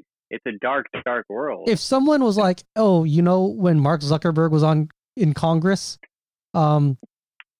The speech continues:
Speaker 2: Senator blah, blah, blah, that jar that she was drinking out of, piss." Like, that's what it was
Speaker 1: Literally piss. And then,
Speaker 2: equivalent to,
Speaker 1: and then
Speaker 2: right?
Speaker 1: they blow her up.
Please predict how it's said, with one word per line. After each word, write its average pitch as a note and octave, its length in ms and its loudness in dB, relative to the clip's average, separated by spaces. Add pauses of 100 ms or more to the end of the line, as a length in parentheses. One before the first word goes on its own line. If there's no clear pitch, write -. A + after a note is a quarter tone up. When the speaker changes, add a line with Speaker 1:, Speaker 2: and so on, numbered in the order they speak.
(880)
Speaker 2:
Senator E3 560 0
blah, D3+ 220 0
blah, D#3+ 160 0
blah, D#3 500 2 (520)
that D#3+ 260 -2
jar D#3 380 2
that F#3+ 100 0
she - 140 -2
was F3+ 160 4
drinking G3 360 0
out G#3 200 2
of, A3 180 0 (460)
piss." - 480 -2 (4000)
Like, G#3 180 -2
that's B3 220 0
what G#3+ 100 2
it G#3 40 2
was G3 160 2
Speaker 1:
Literally E3+ 60 0
piss. - 40 -8
And G#3+ 140 0
then, D3 180 2
Speaker 2:
equivalent B2 40 -2
to, C3+ 40 0
Speaker 1:
and D3 100 2
then E3 80 2
Speaker 2:
right? D#3 120 0
Speaker 1:
they B2 60 -8
blow A#2+ 200 -2
her G2+ 200 -2
up. F#2 120 -6